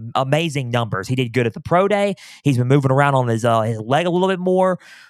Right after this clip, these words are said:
Um, Hendon Hooker's been, you know, impressing, impressing in his visits. He's been visiting. He's, he has visit with, uh, the Colts. He has visited with the Raiders. Some of the teams that are looking to make a quarterback, you know,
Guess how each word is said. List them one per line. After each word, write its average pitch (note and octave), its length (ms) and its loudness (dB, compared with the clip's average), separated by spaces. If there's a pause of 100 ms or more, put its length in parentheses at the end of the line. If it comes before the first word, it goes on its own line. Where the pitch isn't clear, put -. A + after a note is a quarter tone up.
(140)
Um, A#2 500 -2 (100)
Hendon D#3 420 -2
Hooker's D3 340 2
been, B2 240 -2
you A#2 100 -6
know, A2 300 0
impressing, A#2+ 920 -4 (300)
impressing C3 640 -2
in A#2+ 100 -2
his B2 160 -2
visits. A2 460 -4
He's C3+ 160 -2
been C3+ 160 -2
visiting. A#2+ 400 -2
He's, B2 240 -4 (300)
he E3 120 0
has D#3 140 -2
visit C#3 360 -2
with, A#2+ 400 0 (420)
uh, A#2 160 2
the G2+ 120 -6
Colts. C#3 560 -4
He D3 140 0
has D#3+ 120 0
visited C3 400 0
with A#2 240 -2
the C#3+ 100 -2
Raiders. C#3+ 480 0
Some D3+ 140 -2
of E3 100 0
the - 80 -18
teams D3+ 280 -4
that C#3 100 2
are B2 100 0
looking D3 280 0
to C3+ 80 0
make C3+ 160 -2
a B2 40 -6
quarterback, C#3+ 540 0
you A#2+ 100 -8
know, A#2 200 0